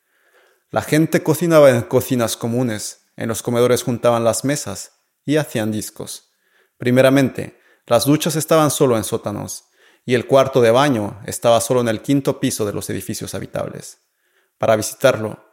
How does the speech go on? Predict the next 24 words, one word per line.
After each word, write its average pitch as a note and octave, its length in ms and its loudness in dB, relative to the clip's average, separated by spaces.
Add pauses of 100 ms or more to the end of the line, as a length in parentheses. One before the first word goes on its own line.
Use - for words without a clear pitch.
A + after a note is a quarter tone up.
(120)
había A#2 260 2
que C#3+ 80 2
inscribirse C3 500 0
con G#2 140 -4
antelación. G#2 640 -10 (680)
El - 120 -14
cuarto A2+ 360 0
de G#2+ 60 -2
baño A2+ 440 0 (300)
se - 200 -6
podía B2+ 260 2
usarlo A#2 520 2
solo A#2+ 600 2
una A2+ 280 0
vez G#2 240 0
a G#2 40 -2
la F#2+ 120 -6
semana. - 500 -12 (1700)
Después C3 400 2
de D3 80 6
la C#3+ 80 6
Segunda D3 300 4
Guerra C3 200 4
Mundial, A#2 580 2